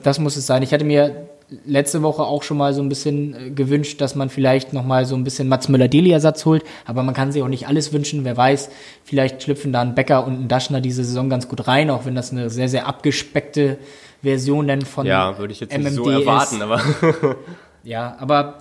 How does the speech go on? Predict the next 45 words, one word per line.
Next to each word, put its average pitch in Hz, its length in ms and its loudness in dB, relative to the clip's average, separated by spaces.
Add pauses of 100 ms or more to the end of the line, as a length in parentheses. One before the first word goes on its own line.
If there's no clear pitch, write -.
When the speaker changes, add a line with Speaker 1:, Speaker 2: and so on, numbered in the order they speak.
(160)
Speaker 1:
das 147 160 0
sind, - 80 4
Speaker 2:
Mal 165 80 6
Speaker 1:
glaub 143 120 4
Speaker 2:
gucken, 139 180 2
Speaker 1:
ich - 60 -
Speaker 2:
wie 127 40 0
Salazar, 127 540 4
der 123 100 4
die 113 120 2
Sache 117 260 4
ja 104 120 6
da 104 120 4
auch - 400 -4
relativ 110 280 2
Speaker 1:
Ja. 135 200 0
Speaker 2:
gut 123 180 0
macht. - 560 0
Speaker 1:
Definitiv. 127 600 2
Aber 131 180 4
das 156 100 2
sind, 202 100 -2
glaub 170 120 2
ich, 165 80 2
die 170 80 0
beiden 147 180 4
größten 143 320 0
Baustellen, 127 400 -2
die 113 100 -4
wir 117 120 -2
haben. 113 260 -2
Wirklich 127 300 -6
ganz 143 220 0
vorne 147 220 2
in 131 60 0
der 127 60 -2
Spitze 151 480 0 (440)
und, 127 240 -4
äh, 120 200 -2
hinten 131 180 -2
in 123 80 2
der 120 80 2
Defensive. 120 480 0
Das 107 220 -6
hat, 113 80 -2